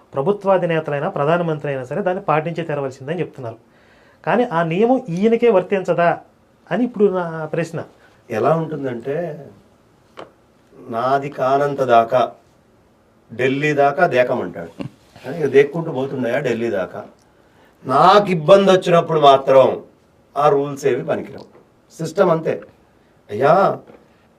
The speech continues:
Speaker 2: వెయ్యి కణతల పైన నేను ఆపరేషన్ చేశాను, కానీ డాక్టర్ నా కణతకు వచ్చినంత నొప్పి నేను ఎప్పుడు చూడలేదు" అంటే ఎలా ఉంటుందో, ఈయనకు వచ్చేటప్పటికి నొప్పి తెలుస్తుంది. కానీ అక్కడ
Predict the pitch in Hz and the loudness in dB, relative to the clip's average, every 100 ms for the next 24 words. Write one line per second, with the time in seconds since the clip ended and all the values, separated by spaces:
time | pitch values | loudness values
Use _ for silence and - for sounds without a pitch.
0 | _ _ 113 135 170 180 160 180 208 190 | _ _ -6 -2 -2 2 2 4 2 4
1 | 170 180 180 175 156 165 175 175 170 165 | 4 4 2 2 2 2 0 -2 -4 -4
2 | 156 147 156 147 175 180 156 - _ _ | -6 -6 -6 -6 -6 -8 -10 -20 _ _
3 | _ _ 123 135 165 165 139 139 151 - | _ _ -2 0 0 -2 4 4 4 -2
4 | 147 139 123 139 165 170 165 170 165 160 | -4 -2 2 4 4 4 2 0 -2 -4
5 | 165 160 156 156 151 156 226 214 180 165 | -2 -4 -2 -2 -2 -4 -2 2 4 2
6 | 208 202 180 170 160 151 180 208 143 - | 4 4 4 2 2 2 -2 -6 -10 -14
7 | 165 - - _ _ _ _ - 139 170 | -16 -16 -20 _ _ _ _ -12 -4 -2
8 | 110 127 139 113 107 98 104 107 113 _ | 0 2 0 -2 -10 -8 -8 -8 -14 _
9 | _ _ _ _ - 139 170 165 156 202 | _ _ _ _ -6 2 2 2 -2 2
10 | 202 190 185 190 190 170 180 160 135 - | 2 2 -2 -2 -2 -2 -2 -2 -2 -6
11 | 104 90 - _ _ _ _ _ _ _ | -16 -20 -20 _ _ _ _ _ _ _
12 | _ _ - 117 127 131 127 - - 151 | _ _ 0 2 4 2 0 -8 -8 -2
13 | 208 | 0